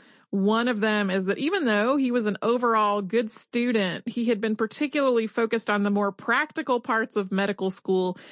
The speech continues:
and on other courses across the sciences. He, his interests within the world of science were pretty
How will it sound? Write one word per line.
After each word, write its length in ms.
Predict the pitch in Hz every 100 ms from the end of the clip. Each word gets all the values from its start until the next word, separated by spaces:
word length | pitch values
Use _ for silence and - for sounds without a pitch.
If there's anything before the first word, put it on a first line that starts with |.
| -
and 200 | 285 381
on 280 | 415 392 330 -
other 320 | 262 302 294
courses 500 | - 294 302 285 240
across 460 | - - 214 226
the 100 | -
sciences. 680 | 233 196 202 196 190 147 165
He, 320 | - 220 208 - - - -
his 260 | 254 220 - 233 - _ _ _ -
interests 600 | 294 359 - 320 - -
within 340 | 262 269 262 254
the 80 |
world 260 | 226 233 220
of 80 | 214
science 400 | 220 208 190 190
were 100 | 202
pretty 460 | - 226 220 214